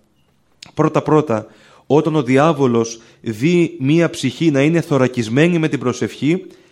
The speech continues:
δεν τολμάει να πλησιάσει, διότι φοβάται την ισχύ και τη δύναμη που παρέχει η προσευχή, η οποία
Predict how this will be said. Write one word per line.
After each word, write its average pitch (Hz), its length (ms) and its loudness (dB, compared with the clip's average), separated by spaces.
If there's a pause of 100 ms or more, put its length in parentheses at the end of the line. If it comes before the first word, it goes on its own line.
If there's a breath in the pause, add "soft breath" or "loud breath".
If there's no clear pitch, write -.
(140 loud breath)
δεν 175 240 0
τολμάει 151 360 0
να 123 120 -2
πλησιάσει, 110 720 -2 (400 soft breath)
διότι 151 340 2
φοβάται 147 420 0
την 139 140 -2
ισχύ 165 480 -2
και 175 120 -4
τη 143 120 0
δύναμη 151 380 0
που 120 120 -8
παρέχει 127 400 0
η 117 40 -8
προσευχή, 117 680 -6 (440 soft breath)
η 123 120 -2
οποία 127 600 2